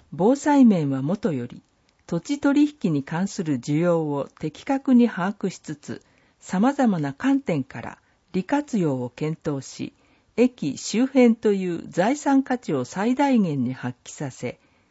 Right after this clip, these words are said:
立地特性を生かした効果的な利活用を図りたい。写真、旧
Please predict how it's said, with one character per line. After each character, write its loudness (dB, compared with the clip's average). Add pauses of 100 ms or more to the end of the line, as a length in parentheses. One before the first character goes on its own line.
(160)
立 -4
地 -6
特 0
性 2
を -2
生 -6
か -2
し -20
た -10 (120)
効 2
果 -2
的 -2
な 2
利 -2
活 -4
用 0
を -6
図 -10
り -6
た -10
い。 -12 (1500)
写 -8
真、 -6 (1000)
旧 -2